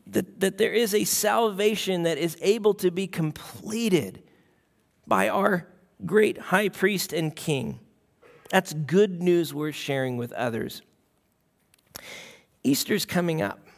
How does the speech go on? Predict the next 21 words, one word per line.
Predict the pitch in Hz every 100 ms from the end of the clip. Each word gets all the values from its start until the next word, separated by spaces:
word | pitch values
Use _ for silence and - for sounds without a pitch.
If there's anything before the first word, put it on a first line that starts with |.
| _ _ _ _ _ _ _ _ _ _ _ _ _ _ _ -
And, | 185
and | - 190
obviously, | 160 226 226 - 165
it's | 151
a |
wonderful | 139 170 - 196 165
occasion | 160 - 156 160 139 131
to | - 135 127 120 120 -
celebrate | - - - 170 180 147 147 123
the | 127
resurrection | 120 123 143 123 127 127 120 -
of | 107
Christ. | - 165 - -
That's | 131 -
what | 127
Easter's | 131 113 120 117
about. | 127 185 147 - -
It's, | -
it's | - 113 95
Resurrection | 120 120 120 117 - -
Sunday. | - - 160 143 - -